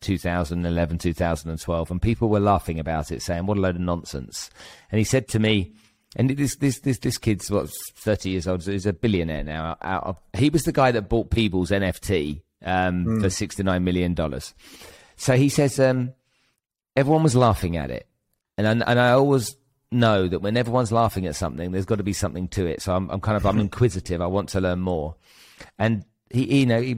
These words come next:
Speaker 1: he comes from a poor family, so it's not like he had a lot of money, but every penny he earned once he learned how to code, he was, he was just buying Bitcoin, buying Bitcoin, buying Bitcoin. And he's gone on to have a hugely,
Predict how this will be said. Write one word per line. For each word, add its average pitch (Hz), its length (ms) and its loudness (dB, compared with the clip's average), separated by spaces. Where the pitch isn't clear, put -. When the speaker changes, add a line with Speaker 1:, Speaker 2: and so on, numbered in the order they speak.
Speaker 1:
he 113 140 -6
comes - 360 -6
from 113 100 -8
a 110 40 -4
poor 117 200 2
family, 113 360 -2
so 95 160 -4
it's 82 200 -4
not - 120 -2
like 101 140 -4
he 95 80 -6
had 101 160 -2
a 98 40 -4
lot 95 160 -2
of 92 60 -4
money, 90 280 -2
but 95 240 -4
every 117 240 -2
penny 110 320 -2
he 104 180 2
earned 101 200 -2
once 95 180 -6
he 95 80 -4
learned 90 200 -2
how 90 120 -4
to - 120 -8
code, 92 360 -2
he 98 80 -2
was, 98 160 -4
he 101 100 2
was 85 100 -4
just 82 160 -8
buying 85 200 2
Bitcoin, 78 420 0
buying 82 220 -2
Bitcoin, 76 360 -4
buying 80 180 -6
Bitcoin. 90 440 0
And 90 120 0
he's 87 120 -2
gone 87 180 -2
on 85 120 -2
to 85 140 -2
have 85 320 -2
a 87 60 -6
hugely, 82 540 -4